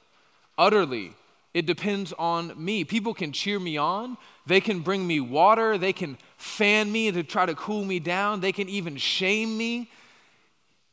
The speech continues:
to try to get me to keep going again. But at the end of the day, finishing the workout is up to me.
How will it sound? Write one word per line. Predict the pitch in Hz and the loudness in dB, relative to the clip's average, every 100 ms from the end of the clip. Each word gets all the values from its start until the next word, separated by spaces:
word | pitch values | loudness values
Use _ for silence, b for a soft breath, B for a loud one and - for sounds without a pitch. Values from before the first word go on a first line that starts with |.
| _ _ - | _ _ -14
to | 160 | -6
try | 214 196 | 0 0
to | |
get | 151 208 | 0 -2
me | 202 | 0
to | 180 | -2
keep | - 226 139 | -2 -6 -4
going | 165 185 214 | -4 -4 -6
again. | 208 220 226 | -6 -6 -6
But | 180 | -4
at | 175 | -6
the | 170 | -6
end | 196 214 | -6 -6
of | 185 | -6
the | |
day, | 151 190 180 | -6 -4 -4
finishing | 139 208 214 202 214 | -4 -6 -6 -6 -6
the | 180 | -6
workout | 147 170 - 175 151 | -4 -4 -4 -4 -4
is | 123 - | -8 -8
up | 156 - | -10 -8
to | - 151 | -12 -10
me. | 147 156 95 | -10 -12 -14